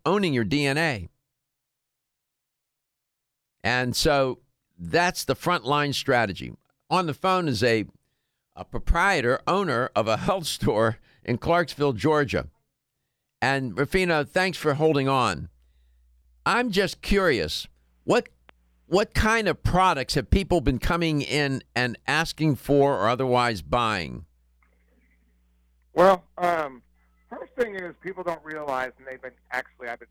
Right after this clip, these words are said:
Speaker 2: selling it to them as probiotics 'cause people don't realize how your gut health affects your immune system. They really don't understand that at all. So I've been selling a lot of probiotics, but of course, elderberry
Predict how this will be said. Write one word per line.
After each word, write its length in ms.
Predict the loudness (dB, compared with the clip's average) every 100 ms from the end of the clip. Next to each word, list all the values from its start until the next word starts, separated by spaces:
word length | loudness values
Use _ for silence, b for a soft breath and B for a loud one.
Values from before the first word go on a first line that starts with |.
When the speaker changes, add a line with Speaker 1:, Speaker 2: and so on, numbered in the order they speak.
| _
Speaker 2:
selling 180 | -16 -16
it 80 | -20
to 80 | -20
them 100 | -20
as 60 | -20 _
probiotics 680 | -4 0 0 0 -4 -14 _
'cause 120 | -20 -20
people 200 | -18 -16
don't 200 | -16 -16
realize 460 | -10 -10 -6 -8 -10 -10
how 140 | -10
your 160 | -10 -14 -14
gut 160 | -16 -14
health 200 | -16 -16
affects 320 | -16 -16 -16 -18
your 100 | -20
immune 260 | -20 -20 -20 -20
system. 260 | -20 _
They 120 | -8
really 240 | -4 -4 -2
don't 180 | -6 -6
understand 480 | -12 -16 -10 -10 -6
that 120 | -6
at 80 | -2
all. 260 | -4 -4 -2
So 200 | 0 0 b b b b b
I've 80 | 0
been 80 | 0 2
selling 220 | -2 -2
a 40 |
lot 180 | -2 -4
of 60 | -6
probiotics, 680 | -12 -10 -8 -6 -6 -8 -12 -16
but 120 | -18 _ _ _ _
of 60 | -6
course, 260 | -4 -4 -8
elderberry 560 | -10 -8 -8 -8 -8